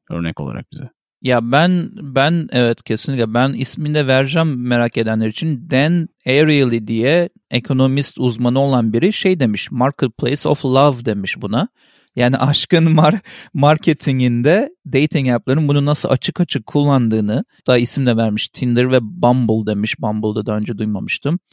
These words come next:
Speaker 2: Bu tarz aplikasyonlarda gerçekten potansiyel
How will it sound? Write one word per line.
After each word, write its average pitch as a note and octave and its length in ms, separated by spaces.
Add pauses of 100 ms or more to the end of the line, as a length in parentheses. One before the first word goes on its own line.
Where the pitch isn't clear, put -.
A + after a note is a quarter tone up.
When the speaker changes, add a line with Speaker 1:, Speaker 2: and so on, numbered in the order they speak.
(360)
Speaker 2:
Bu C#3+ 260
tarz - 580
aplikasyonlarda A#2+ 1120
gerçekten D#3+ 600
potansiyel D#3+ 800